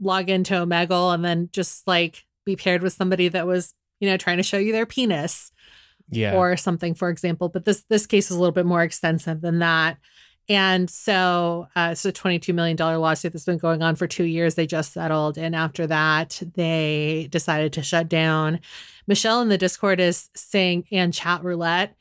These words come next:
Speaker 1: We actually were talking about the similarities there. Chat roulette is actually still going strong.
Speaker 2: It, it
Speaker 1: And they both launched in two thousand nine, but just months apart from each other.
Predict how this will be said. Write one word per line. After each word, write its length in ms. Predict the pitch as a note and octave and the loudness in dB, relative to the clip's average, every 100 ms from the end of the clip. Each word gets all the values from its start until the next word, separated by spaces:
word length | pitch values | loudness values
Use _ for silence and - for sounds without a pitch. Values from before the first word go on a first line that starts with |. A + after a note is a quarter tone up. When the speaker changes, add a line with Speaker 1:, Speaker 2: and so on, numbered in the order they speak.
| _ _ - | _ _ -2
Speaker 1:
We 80 | |
actually 440 | G#3 G#3 G#3 G3 G3 | -2 2 2 2 0
were 180 | G3 G3 | 0 0
talking 340 | G#3 F#3+ F#3+ | 0 0 0
about 220 | F#3 F3 | 0 0
the 60 | F3 | 0
similarities 840 | - F#3 F3 E3 E3+ F3+ F3+ F3 - | -2 -2 0 0 0 0 0 -2 -2
there. 460 | E3+ E3 E3 E3 | 0 0 0 -2
Chat 280 | E3+ A3+ A#3+ | -4 -2 -2
roulette 240 | C#4 A#3+ A3+ | 0 0 2
is 80 | G3+ | 0
actually 300 | G3 G3 F#3 | 0 0 0
still 220 | - F#3+ | 0 -2
going 300 | F#3 F3 E3 | 0 0 -2
strong. 640 | - E3+ E3+ D#3+ D3 F3+ - _ _ _ _ _ - | -4 -2 -2 -2 -4 -6 -10 _ _ _ _ _ 0
Speaker 2:
It, 200 | F3+ - | 2 4
it 120 | F#3+ | 4
Speaker 1:
And 240 | G#3 G3+ | 4 4
they 260 | F#3+ F#3 G#3 | 2 2 2
both 480 | G#3 G3+ B3 B3+ - _ _ _ - | 2 2 2 0 -14 _ _ _ -10
launched 540 | G#3+ F3+ F3 G3+ - | -2 0 2 0 0
in 160 | G#3 F#3 | 2 2
two 160 | - F#3+ | 2 0
thousand 420 | F#3 F3+ F3 E3 | 2 2 0 -2
nine, 480 | D#3+ E3 F#3 A#3+ A#3 | 0 0 0 0 0
but 200 | F#3 E3+ | 0 0
just 240 | F3+ - | -4 -2
months 400 | F3+ E3 E3 - | 0 0 -2 -6
apart 380 | F3 - D#3+ - | -10 -6 -6 -4
from 160 | G#3 A3 | -2 0
each 180 | G#3+ | 0
other. 380 | A#3 C4 C#4+ D#4+ | -2 0 0 0